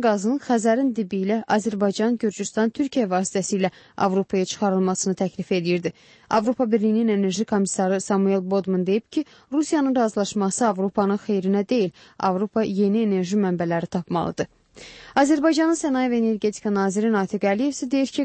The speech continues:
Qazax neftinin dünya bazarına Azərbaycan vasitəsilə çıxarılması yönündə müzakirələr hələ qapanmayıb. Astana dövlətin payına düşən nefti Rusiya kəməri ilə nəql eləmək istəyir. Natiq Əliyev bildirir ki, Qazaxıstanda neft çıxaran özəl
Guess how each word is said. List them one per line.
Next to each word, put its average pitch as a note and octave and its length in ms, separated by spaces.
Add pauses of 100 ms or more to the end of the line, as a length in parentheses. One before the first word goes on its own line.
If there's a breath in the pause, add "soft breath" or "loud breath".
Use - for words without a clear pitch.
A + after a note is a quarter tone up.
Qazax A#3+ 400
neftinin A#3 480
dünya A3+ 320
bazarına F#3 480
Azərbaycan G3+ 560
vasitəsilə G#3 560
çıxarılması F#3+ 640
yönündə G#3+ 320
müzakirələr F#3+ 720 (320 loud breath)
hələ F#3 240
qapanmayıb. A3 540 (260 loud breath)
Astana B3 480 (160)
dövlətin A#3+ 480
payına F#3 320
düşən F#3 320
nefti F#3 380 (100)
Rusiya G#3 320
kəməri F#3 400
ilə F#3+ 160
nəql F#3 240
eləmək F3+ 300
istəyir. - 280 (380 loud breath)
Natiq B3+ 320
Əliyev C#4 300
bildirir B3+ 340
ki, A#3 160
Qazaxıstanda A#3+ 640
neft D4 240
çıxaran A#3 400
özəl A3 400